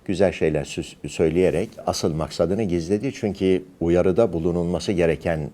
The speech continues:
bilgilere sahipti. Yani gizlenilmesi gerekiyordu. Çünkü Yahudilerin sevgili Peygamber Efendimiz'i öldürmesinden endişe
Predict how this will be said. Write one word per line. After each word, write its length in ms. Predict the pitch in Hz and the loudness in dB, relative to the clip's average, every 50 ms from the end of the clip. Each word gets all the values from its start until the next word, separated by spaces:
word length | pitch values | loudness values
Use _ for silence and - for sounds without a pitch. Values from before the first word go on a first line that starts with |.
| - - | -12 -8
bilgilere 560 | 71 87 85 78 71 82 78 80 78 76 73 | -4 -4 -4 -2 -2 0 2 2 2 0 0
sahipti. 640 | - - 73 64 62 - - - - - 120 131 - - - - _ _ _ _ - - - - - - - - _ - | -2 -2 -4 -4 -4 -6 -10 -10 -6 -6 -6 -6 -6 -10 -20 -20 _ _ _ _ -20 -20 -20 -20 -20 -20 -20 -12 _ 0
Yani 300 | 90 82 85 85 78 73 | 2 2 2 2 0 0
gizlenilmesi 880 | 82 80 73 73 90 87 92 90 87 87 82 - - 98 92 87 - - - | -2 -2 0 0 2 2 2 2 2 0 0 0 2 2 4 4 2 0 -2
gerekiyordu. 600 | 73 69 69 67 - - - 69 67 65 - 110 - | -2 -2 -2 -4 -6 -6 -4 -4 -4 -4 -6 -8 -8
Çünkü 460 | - - 80 76 - 87 82 82 - - - - - - - - - - - | -8 -10 -10 -6 -2 -2 0 0 -2 -4 -10 -18 -20 -20 -20 -20 -20 -10 -2
Yahudilerin 880 | 78 87 78 73 85 78 80 82 76 80 80 80 87 98 101 104 101 - - | 0 0 0 2 0 0 0 0 0 2 2 2 2 2 0 -2 -6 -10 -10
sevgili 400 | - - - 85 80 78 85 78 | -6 -2 0 0 2 0 0 0
Peygamber 420 | - 82 76 78 80 82 85 82 | 0 0 0 0 0 0 0 0
Efendimiz'i 760 | 78 76 78 76 76 76 76 76 76 71 71 - 101 101 104 - - | -2 -2 -4 -4 -4 -2 -2 -2 -4 -4 -4 -2 0 0 0 0 0
öldürmesinden 880 | 82 80 76 73 80 73 76 76 - - - 78 76 73 73 71 69 62 - - _ _ _ _ _ _ - _ _ _ _ - | 0 0 0 -2 -2 -2 -2 -4 -6 -6 -6 -4 -2 -2 -2 -4 -4 -6 -10 -14 _ _ _ _ _ _ -20 _ _ _ _ -8
endişe 560 | 78 73 71 69 67 - - 95 95 98 | -8 -6 -6 -6 -8 -4 -2 -2 -2 -2